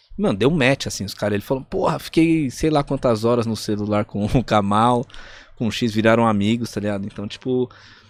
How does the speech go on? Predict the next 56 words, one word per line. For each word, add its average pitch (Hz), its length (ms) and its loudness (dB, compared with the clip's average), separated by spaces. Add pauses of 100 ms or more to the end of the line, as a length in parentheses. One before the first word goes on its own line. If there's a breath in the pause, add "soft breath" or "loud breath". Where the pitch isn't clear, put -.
(220 loud breath)
no - 80 -8
final 151 200 4
das 156 140 2
contas 160 200 2
é 151 40 -2
mó 165 80 2
da 180 100 6
hora 151 100 6
poder, 127 480 2 (160)
de 107 120 4
alguma 120 260 4
forma, 123 340 0
retribuir, 110 640 -2
né, 107 200 -2 (420)
é, 90 420 -4 (240)
o 85 80 -14
que - 140 0
o 104 40 4
rap 98 220 0
fez 107 200 0
comigo, 107 540 0 (640 soft breath)
tipo, - 160 -4
dessa 113 280 4
forma, 101 360 2
com - 140 -6
um 107 40 -2
cara 110 300 0
que, 123 120 -4
assim, 110 260 -4
tipo, - 200 -10
o 101 40 0
Léo 113 180 2
já, 170 140 -2
mano, 165 160 -2
tem 113 200 -4
quase 131 260 -2
setenta 269 400 -6
anos 151 280 0
já. 98 180 -4 (840)
Então, 101 160 -6
tipo, - 280 -4
a 104 60 2
gente 107 180 -4
sabe 110 160 -2
que - 60 -6
a 110 40 -2
gente - 100 -8
tá 113 100 0
num 117 80 0
tempo 117 220 -2
que - 80 -10
o - 20 -4
bagulho 135 380 0
vai 135 160 4
que 185 140 -6
vai. 143 180 2